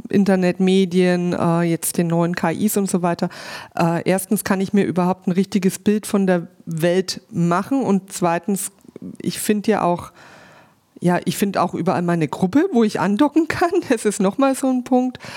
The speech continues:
Und, ähm, ja, also sie hatten das ja mit den, hm, weiß nicht, ob das wieder passt,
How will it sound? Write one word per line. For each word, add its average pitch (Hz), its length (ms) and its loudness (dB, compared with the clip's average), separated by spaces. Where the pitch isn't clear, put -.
Und, 185 640 0
ähm, 170 600 0
ja, 185 340 2
also 180 200 0
sie 208 160 4
hatten 233 240 0
das 226 140 2
ja 214 160 4
mit 208 240 0
den, 196 420 0
hm, 180 440 -2
weiß 190 140 2
nicht, 226 120 2
ob - 120 -4
das 226 180 -2
wieder 220 180 2
passt, 214 280 -2